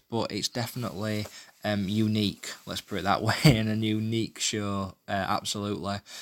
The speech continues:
Um, and it's always, you know, a massive attraction when Bloodsport comes about. Um, you know, this was another show I was absolutely hyped for from, you know, the minute it was announced. And, you know,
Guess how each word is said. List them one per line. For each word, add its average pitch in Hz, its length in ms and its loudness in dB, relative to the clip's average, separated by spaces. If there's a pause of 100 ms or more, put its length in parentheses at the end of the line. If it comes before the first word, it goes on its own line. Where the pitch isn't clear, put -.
(320)
Um, 101 480 2
and 113 120 -4
it's 101 100 4
always, 110 640 4 (260)
you 113 120 -4
know, 104 120 0
a 98 80 0
massive 98 340 -2
attraction 95 540 -2
when 92 160 -6
Bloodsport 92 640 -4
comes 92 260 -8
about. 90 540 -2
Um, 87 460 -6 (120)
you 101 80 -8
know, 95 200 -2
this 98 200 -4
was 95 80 -8
another 95 280 -6
show 87 420 -6 (360)
I 95 120 -4
was 98 180 -2 (540)
absolutely 92 480 0
hyped 95 300 0
for 92 240 0
from, 90 460 -8 (100)
you 107 120 -8
know, 104 120 -2
the 101 80 -2
minute 104 240 -2
it 101 60 -4
was 101 180 -4
announced. 95 600 -4 (200)
And, 101 380 -2 (600)
you 110 100 -4
know, 101 320 -2